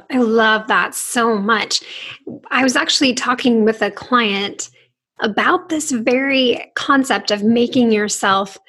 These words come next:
smaller and kind of watering down your thoughts, opinions, feelings, even your presence by not dressing the way you want to, and just really being afraid of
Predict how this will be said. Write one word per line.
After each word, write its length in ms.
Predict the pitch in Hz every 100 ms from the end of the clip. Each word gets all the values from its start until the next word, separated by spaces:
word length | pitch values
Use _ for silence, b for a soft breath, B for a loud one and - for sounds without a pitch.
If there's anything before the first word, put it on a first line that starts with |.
| b b
smaller 960 | - - 240 226 202 185 - - 247 B B B
and 300 | - 220 208
kind 220 | 202 240 220
of 180 | 196
watering 560 | 208 214 226 226 214 202
down 600 | 208 208 202 202 202 202 - _
your 140 | 254 190
thoughts, 400 | - - - -
opinions, 680 | - 254 247 220 214 208 -
feelings, 640 | - 220 208 214 214 214
even 280 | 320 311 359
your 140 | 311 214 - -
presence 600 | 240 254 277 208 - - -
by 280 | 202 190 208 B B B
not 300 | 247 220 254
dressing 500 | - 262 294 339 285
the 80 | 247
way 120 | 214
you 220 | 196 208
want 360 | 208 214 240 -
to, 400 | - 202 196 240 _ b b _ -
and 580 | 254 220 208 208 233 254
just 240 | 269 -
really 560 | 220 247 277 359 311 - -
being 280 | 240 262
afraid 840 | 233 208 - 214 220 247 214 202 - _ _ _ _ _ -
of 460 | 240 208 196 196